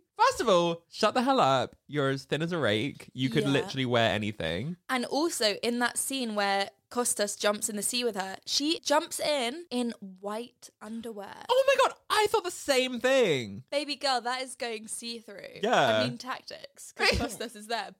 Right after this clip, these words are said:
Speaker 2: but
Speaker 1: Yeah, he's like, "Let me see your burger nips." <laughs> Yeah, th-, I thought the same thing. Very weird, very weird choices.
Speaker 2: Mm.
Speaker 1: But
Speaker 2: It was just her way of being like, "Carmen, I don't like your style."
Speaker 1: <laughs> Yeah.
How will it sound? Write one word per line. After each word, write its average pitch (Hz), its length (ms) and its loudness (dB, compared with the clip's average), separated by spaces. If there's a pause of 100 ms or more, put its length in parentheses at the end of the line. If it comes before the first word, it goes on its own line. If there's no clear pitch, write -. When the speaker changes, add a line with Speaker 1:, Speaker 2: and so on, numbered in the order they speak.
Speaker 2:
but 214 320 2
Speaker 1:
Yeah, 180 160 6
he's 165 160 2
like, 147 160 2
"Let 143 140 -2
me 147 80 -4
see 156 100 -8
your 147 320 0
burger 113 300 -4
nips." 64 420 -4 (880)
<laughs> - 0 - (1040)
Yeah, 302 280 2
th-, 208 200 0
I 208 140 2
thought 208 260 0
the 196 100 -4
same 190 560 -6 (220)
thing. 85 460 -6 (200)
Very 165 320 4
weird, 95 440 -2
very 127 260 0
weird 110 220 -2
choices. 92 600 -6
Speaker 2:
Mm. 196 300 -10
Speaker 1:
But 143 580 2
Speaker 2:
It 269 120 -4
was 247 80 -6
just 254 160 -8
her 226 100 -4
way 214 160 -2
of 202 140 -8
being 196 160 -14
like, 196 180 -18 (120)
"Carmen, 214 380 -16
I 190 60 -16
don't 202 240 -12
like 208 140 -16
your - 80 -18
style." - 400 -14
Speaker 1:
<laughs> - 80 -20
Yeah. 233 1120 4